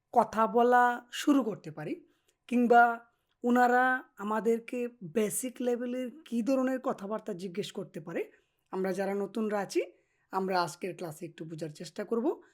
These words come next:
আমরা যদি আজকের ক্লাসটি একটু মনোযোগ সহকারে বুঝি, শুনি, তাহলে আমরা বেসিক লেভেলের যে কথাবার্তা আছে, সেগুলো আমরা কোরিয়ানদের সাথে কোরিয়াতে এসে বলতে পারবো এবং ওনারা কী বলে,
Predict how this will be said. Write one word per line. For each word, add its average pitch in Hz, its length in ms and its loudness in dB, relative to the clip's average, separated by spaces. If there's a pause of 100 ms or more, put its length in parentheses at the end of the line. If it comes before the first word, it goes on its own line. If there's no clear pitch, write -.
(200)
আমরা 214 280 2
যদি 233 220 -2
আজকের 233 400 -6
ক্লাসটি 208 360 -10
একটু 220 160 -10
মনোযোগ 202 380 -8
সহকারে 185 520 -6
বুঝি, 185 480 -2 (160)
শুনি, 226 500 0 (380)
তাহলে 220 280 2
আমরা 220 420 0 (280)
বেসিক 220 400 0
লেভেলের 254 420 4
যে 247 160 -6
কথাবার্তা 202 580 -6
আছে, 190 240 -2 (440)
সেগুলো 240 340 2
আমরা 196 220 -2
কোরিয়ানদের 185 520 -6
সাথে - 340 -4 (380)
কোরিয়াতে 214 540 2
এসে 208 260 -2 (600)
বলতে 247 260 6
পারবো 156 360 -6 (260)
এবং 269 360 2
ওনারা 233 320 0
কী 247 260 -4
বলে, 269 400 4